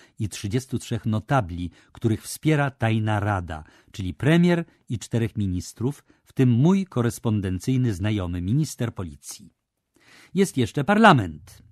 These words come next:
Dziewięciu mianowanych przez króla notabli, siedmiu członków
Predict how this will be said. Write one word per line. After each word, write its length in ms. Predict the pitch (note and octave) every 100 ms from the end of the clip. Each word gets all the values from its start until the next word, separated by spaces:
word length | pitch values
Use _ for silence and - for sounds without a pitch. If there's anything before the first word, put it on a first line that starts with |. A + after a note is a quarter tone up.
| -
Dziewięciu 520 | F#2+ C#3 E3+ F3+ -
mianowanych 500 | D3 C#3 C3 C#3+ C#3+
przez 220 | - A#2+ -
króla 360 | - C#3+ A2+
notabli, 640 | G#2 C3+ B2+ E2+ D#2+ E2+ B2 - - -
siedmiu 360 | B2+ A2+ A#2
członków 560 | G#2+ A#2 A2+ - F#2+